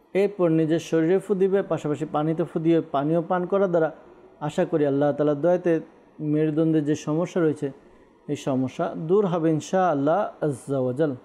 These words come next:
দর্শকবৃন্দ, আমরা রুহানি চিকিৎসার জন্য যারা কল করেছিলেন তাদের উত্তর দেওয়ার চেষ্টা করেছি। আমাদেরকে ইস্তেখারার জন্য কল করেছিলেন নাটোর থেকে মোহন ভাই, আহ, তিনি জানিয়েছেন যে তার চাকরি হচ্ছে না, ইন্টারভিউ দিচ্ছেন কিন্তু চাকরি হচ্ছে না। ইস্তেখারা করা হয়েছে, ইস্তেখারাতে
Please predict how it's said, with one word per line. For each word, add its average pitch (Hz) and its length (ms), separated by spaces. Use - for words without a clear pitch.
দর্শকবৃন্দ, 247 500
আমরা 214 200
রুহানি 175 420
চিকিৎসার 180 640
জন্য 170 220
যারা 160 160
কল 160 220
করেছিলেন 175 400
তাদের 160 220
উত্তর 170 180
দেওয়ার 175 200
চেষ্টা 185 240
করেছি। 233 380
আমাদেরকে 196 380
ইস্তেখারার 220 520
জন্য 247 220
কল 220 200
করেছিলেন 202 500
নাটোর 180 300
থেকে 220 220
মোহন 196 400
ভাই, 185 300
আহ, 156 200
তিনি 165 240
জানিয়েছেন 175 420
যে 170 80
তার 160 240
চাকরি 180 260
হচ্ছে 175 280
না, 165 160
ইন্টারভিউ 196 480
দিচ্ছেন 190 380
কিন্তু 170 300
চাকরি 214 300
হচ্ছে 180 200
না। 196 80
ইস্তেখারা 226 480
করা 247 280
হয়েছে, 233 260
ইস্তেখারাতে 196 600